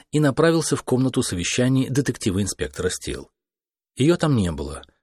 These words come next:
она всё ещё допрашивала Тычка и его приятеля. Логан посмотрел на часы.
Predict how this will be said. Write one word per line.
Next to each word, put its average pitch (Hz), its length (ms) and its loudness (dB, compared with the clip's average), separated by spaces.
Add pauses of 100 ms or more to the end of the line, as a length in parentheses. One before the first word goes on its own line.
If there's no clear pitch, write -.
она 127 220 2
всё 151 180 0
ещё 151 180 0
допрашивала 107 580 0
Тычка - 440 -2
и - 160 -2
его 76 220 -2
приятеля. - 540 -6 (640)
Логан 143 340 4
посмотрел 107 540 -2
на 85 80 -6
часы. - 420 -6